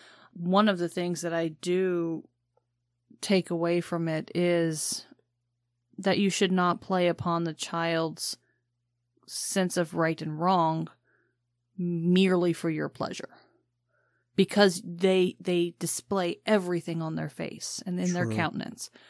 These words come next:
Speaker 1: So you should not, I, e-, again, back to our, our two-year-old,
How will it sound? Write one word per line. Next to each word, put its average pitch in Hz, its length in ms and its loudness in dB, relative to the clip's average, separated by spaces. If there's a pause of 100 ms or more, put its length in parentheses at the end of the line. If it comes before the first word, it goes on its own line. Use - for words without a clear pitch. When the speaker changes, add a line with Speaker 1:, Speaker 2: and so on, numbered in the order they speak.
(320)
Speaker 1:
So - 120 6
you 196 220 6
should 240 280 2
not, 190 340 4
I, 208 120 0 (280)
e-, 233 300 6
again, 185 340 0
back 175 240 -2
to 190 160 2
our, 165 300 2
our 165 400 -2
two-year-old, 220 640 4